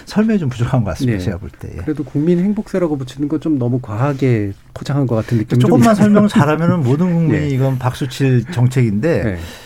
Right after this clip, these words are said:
Speaker 1: 그 전달이 좀, 언론도 좀 한몫하죠. 언론이
Speaker 2: 네.
Speaker 1: 좀 그 내용을 갖다가 다 아실 텐데
Speaker 2: 알겠습니다.
Speaker 1: 조금만 좀 좋은 쪽으로 써주시면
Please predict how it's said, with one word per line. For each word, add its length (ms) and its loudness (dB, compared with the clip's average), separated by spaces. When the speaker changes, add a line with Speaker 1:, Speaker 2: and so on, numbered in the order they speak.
Speaker 1:
그 200 0
전달이 460 4
좀, 160 0
언론도 360 4
좀 120 4
한몫하죠. 560 2
언론이 300 2
Speaker 2:
네. 60 0
Speaker 1:
좀 100 -2
그 80 -2
내용을 320 2
갖다가 360 0
다 140 0
아실 240 -4
텐데 400 -4
Speaker 2:
알겠습니다. 540 -2
Speaker 1:
조금만 840 0
좀 480 2
좋은 260 2
쪽으로 200 0
써주시면 840 -2